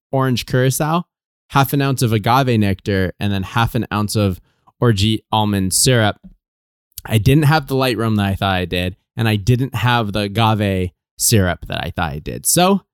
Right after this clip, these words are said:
I used two different types of dark <laughs> rum. I used a spiced dark rum and just a normal dark rum, and I substituted the agave nectar for simple syrup.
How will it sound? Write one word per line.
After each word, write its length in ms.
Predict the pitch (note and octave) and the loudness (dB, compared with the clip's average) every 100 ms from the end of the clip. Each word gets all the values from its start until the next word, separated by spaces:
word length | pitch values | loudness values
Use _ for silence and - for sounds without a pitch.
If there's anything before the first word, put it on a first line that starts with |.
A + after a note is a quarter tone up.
| _ _ - | _ _ -4
I 100 | A#2 | 2
used 600 | B2+ C#3 C#3 B2+ B2 - - | 4 6 6 4 0 -6 -4
two 420 | - D#3 F3+ F3+ | 4 6 6 4
different 420 | D#3+ D#3+ E3+ C#3+ _ - | 2 0 0 -2 _ 0
types 280 | D3+ E3 - | 0 0 -2
of 140 | D#3+ | 0
dark 300 | B2+ A2 - | 2 2 2
<laughs> 0 | |
rum. 380 | C#3+ A2+ C#3 D#3 - | 2 2 0 -2 -2
I 160 | - C3+ | 0 2
used 320 | A#2+ A2 A2 | 2 2 0
a 40 | |
spiced 460 | G#2 - A#2 C3+ - | -2 0 2 0 -2
dark 220 | C#3 C#3 | -4 -4
rum 180 | C#3+ C#3+ | -2 0
and 100 | C#3 | 0
just 180 | C3 D3 | 0 0
a 40 | |
normal 360 | C3+ A#2+ A2+ A2 | 2 2 2 2
dark 260 | G#2 G2 | 0 0
rum, 320 | G#2 G2 F#2+ G#2 _ _ - | -2 -2 -4 -6 _ _ -4
and 120 | A2 | 0
I 100 | G#2+ | 0
substituted 640 | - B2+ A2 G#2+ B2+ A#2+ | 0 0 -2 -2 2 2
the 80 | A2 | 2
agave 400 | G#2 G#2 G#2 G#2 | 0 0 0 0
nectar 320 | G2+ G2 G#2+ | -4 -4 -4
for 120 | G2 G2 | -4 -4
simple 300 | G#2 F2 F2+ | -4 -2 -2
syrup. 320 | - F2+ | 0 -2